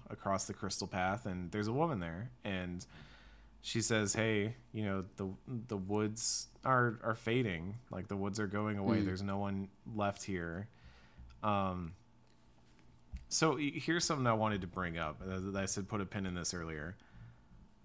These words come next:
Speaker 1: W-, what exactly do they mean by the woods fading? Do they mean that, like, all of the entire place is just gonna kinda fade out of memory, or is it more of, like, a symbolic thing? I've never been totally clear
Speaker 2: I
Speaker 1: on that.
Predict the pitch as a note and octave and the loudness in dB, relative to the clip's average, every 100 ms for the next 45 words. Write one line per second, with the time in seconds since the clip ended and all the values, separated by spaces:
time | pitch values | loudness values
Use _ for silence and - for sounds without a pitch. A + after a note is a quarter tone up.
0 | - - - - - - A#2 A2+ - - | -20 -20 -20 -20 -20 -8 -6 -6 -8 -20
1 | - C3+ B2+ F3+ G3+ C#3 A#2 A2 G#2 G#2 | -16 -6 4 4 4 4 6 6 6 4
2 | G2+ F2+ G2 G2 F#2+ F#2+ F#2+ E2+ F2 E2 | 2 2 0 0 0 0 0 2 2 2
3 | E2 D#2+ F#2 E2+ - - - - - - | -4 -4 -4 -2 -2 -4 -6 -18 -16 0
4 | G2 F2+ D#2+ D#2 D2+ F2+ A2 G#2+ G#2+ A2 | 2 2 2 -2 -4 -4 0 2 2 2
5 | A#2+ A2+ G#2+ G2 F#2 F#2 - - G2 G2+ | 2 2 0 2 0 0 -6 -2 0 2
6 | G#2+ G2 G#2 G2+ F#2 G2+ G2 G2 F#2 - | 0 0 0 -2 0 0 0 -2 -2 -2
7 | F#2+ F#2+ - F#2 F2 G2+ F2 - G#2+ G2+ | -4 -4 -4 -4 -4 -4 -6 -2 2 4
8 | G2 F#2+ F2 F2 G2+ A#2+ B2 F#2+ G2 F#2+ | 4 2 0 -2 0 0 0 0 0 0
9 | F#2+ F2 F#2 F2 F2+ F2 D#2+ - E2+ - | -2 -2 -2 -2 -2 -4 -4 -10 -4 -2
10 | G2+ G2 G#2+ A#2 B2 A2 - A2 G#2 G2 | 0 2 6 6 6 2 -2 0 0 0
11 | F#2+ G2+ G2 F#2+ F#2+ F2 F#2 E2+ - - | 2 2 0 0 -2 -2 -4 -6 -8 -4
12 | G2 F2+ E2+ - F#2+ D#2+ C3+ D3 A2+ - | -4 -4 -6 -6 -4 2 4 4 2 0
13 | D2+ C2+ | -8 -10